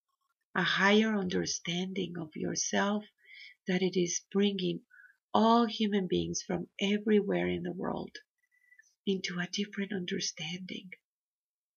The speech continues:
You do have assistance for the ascension, that it is making you remember how to do this.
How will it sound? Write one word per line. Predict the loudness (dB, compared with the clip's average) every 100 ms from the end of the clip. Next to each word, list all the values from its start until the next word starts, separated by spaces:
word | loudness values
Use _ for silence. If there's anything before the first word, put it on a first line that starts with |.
| _ _ _ _ _ _ _ _ _ _ _
You | 4 8
do | 8 8 6
have | 2 2
assistance | -4 -4 -6 -4 -8 -8 -10 -16 -20 _ _ _ _ _ _ _ -20 -20 _ _
for | 2 4
the | 4 4
ascension, | 2 -2 -2 0 -4 -4 -10 _ _ -20 -20 _ 4
that | 6
it | 8 6
is | 4 2
making | 4 4 2 -2 0
you | 0 2
remember | 2 2 2 0 0 -2 -2
how | -2 -4 -2
to | -4 -4
do | -4 -4 -6
this. | -10 -12 -18 -20